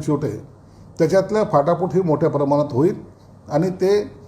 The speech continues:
मग शिवसेनेकडे असेल, भाजपकडे असेल किंवा अजितदादाकडे असेल, हे त्यांच्यामध्ये मर्ज होतील.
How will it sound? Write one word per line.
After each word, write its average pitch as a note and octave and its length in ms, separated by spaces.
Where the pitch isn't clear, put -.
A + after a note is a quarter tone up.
मग C3 140
शिवसेनेकडे F3 600
असेल, G3+ 220
भाजपकडे E3+ 520
असेल F#3 260
किंवा A3+ 320
अजितदादाकडे F3+ 640
असेल, F#2 200
हे G3+ 100
त्यांच्यामध्ये E3+ 560
मर्ज C#3+ 300
होतील. A#2+ 220